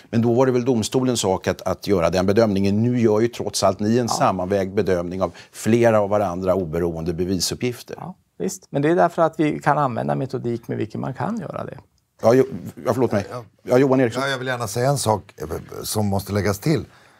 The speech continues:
Speaker 3: N F C är en del av polisen. Eh, det är en, det är en, det är en, förväntas att vara en objektiv myndighet som redovisar resultat, in-,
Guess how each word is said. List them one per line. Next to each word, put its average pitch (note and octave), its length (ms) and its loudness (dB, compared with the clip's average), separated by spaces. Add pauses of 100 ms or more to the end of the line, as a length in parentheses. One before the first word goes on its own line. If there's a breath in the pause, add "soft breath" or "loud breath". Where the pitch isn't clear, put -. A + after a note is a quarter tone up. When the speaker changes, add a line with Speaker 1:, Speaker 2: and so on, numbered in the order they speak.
(200 soft breath)
Speaker 3:
N G2+ 200 2
F F#2+ 120 0
C C#3 320 4
är B2+ 60 4
en A#2 120 0
del F#2+ 260 0
av F2 100 -2
polisen. A2 680 -4 (400 soft breath)
Eh, F2 460 -2
det G2+ 180 4
är A2 40 6
en, G#2 260 -2
det F#2 140 2
är A#2 40 2
en, A2 200 -2 (300)
det F2+ 200 2
är - 20 6
en, A2 260 -2
förväntas G#2 920 2
att F2+ 160 -2
vara F2 240 2
en E2 200 -4
objektiv G#2 800 0
myndighet D2+ 720 -6 (420 loud breath)
som G2 260 -2
redovisar E2+ 680 2
resultat, D#2 800 -4
in-, F#2+ 280 0